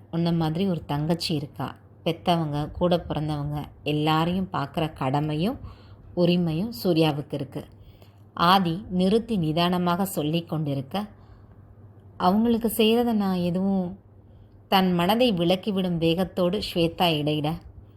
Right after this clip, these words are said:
"தெரியும்டா, சூர்யாவுக்கு உன்னை பிடிச்சிருக்குன்னா கண்டிப்பா நீ நல்ல பொண்ணு தான். உன்னை பத்தி நான் எதுவும் சொல்லல. அவனோட சிட்யுவேஷன்ஸ் பத்தி மட்டும்தான் நான் சொல்லிட்டு இருக்கேன். நீ அண்ணன்னு கூப்பிட்டாலும் கூப்பிடலனாலும்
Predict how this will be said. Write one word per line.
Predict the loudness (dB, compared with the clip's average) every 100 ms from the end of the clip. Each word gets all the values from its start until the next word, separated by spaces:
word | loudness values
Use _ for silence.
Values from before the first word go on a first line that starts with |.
| -20 -20 -6
"தெரியும்டா, | -2 2 2 2 0 -2 -6 -10 -10 -4
சூர்யாவுக்கு | 0 0 0 -2
உன்னை | -4
பிடிச்சிருக்குன்னா | -4 -6 -4 -4 -4 -6 -6 -8
கண்டிப்பா | -6 -4 -4 -4 -2
நீ | -2
நல்ல | -2 -2 -4
பொண்ணு | -6 -6
தான். | -6 -10 -16 -20 -20 -14 -2
உன்னை | 0 2
பத்தி | 0 0 0
நான் | 0
எதுவும் | 0 -2 -4 -4
சொல்லல. | -6 -6 -8 -12 -20 -20 -20 -10
அவனோட | -4 -2 0 2 0 -2
சிட்யுவேஷன்ஸ் | -4 -2 -2 0 -4 -2
பத்தி | -6 -6 -6
மட்டும்தான் | -6 -6 -6 -2 0
நான் | 0
சொல்லிட்டு | -2 -4 -4
இருக்கேன். | -10 -10 -14 -16 -20 -20 -10
நீ | -2 0 2
அண்ணன்னு | 2 2 2 0 -2
கூப்பிட்டாலும் | -8 -4 -2 0 -2 -6 -4
கூப்பிடலனாலும் | -2 0 0 -2 -2 -6 -6